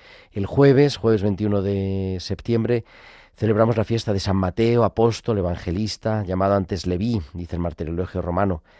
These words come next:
que al ser invitado por Jesús para seguirle, dejó su oficio de publicano o de recaudador de impuestos y, elegido apóstol, escribió un evangelio en el que se proclama principalmente que Jesucristo es el Hijo de David,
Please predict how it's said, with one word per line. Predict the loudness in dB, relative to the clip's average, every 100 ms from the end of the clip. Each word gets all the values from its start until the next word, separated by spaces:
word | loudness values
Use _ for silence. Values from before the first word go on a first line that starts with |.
| _ _ -2
que | -2
al | 0
ser | 0
invitado | 2 0 0 0 0
por | -4
Jesús | -4 -6 -6 -4
para | -4
seguirle, | -2 -2 -2 0 -2
dejó | -2 -6
su | -4 -4
oficio | -4 -6 -4 -6
de |
publicano | -4 -6 -6 -2 -2 0
o | -2
de | -2
recaudador | -4 -6 -4 -4 -4
de | -2
impuestos | -2 -2 -4 -6 -10 -12 _ -20 -20 _
y, | -2 0
elegido | 0 0 0 0 -2
apóstol, | -2 0 -2 -4 -6 -6 -12 _ _ -12
escribió | -8 -4 -2 0
un | 0
evangelio | 0 -2 -4 -4
en | -4
el | -4
que | -6
se | -6
proclama | -6 -4 -4 -4
principalmente | -4 -4 -4 -2 -2 -2 -2 -6
que | -10
Jesucristo | -10 -10 -8 -8 -6 -6
es | -6
el | -6
Hijo | -6 -6
de | -4
David, | -4 -4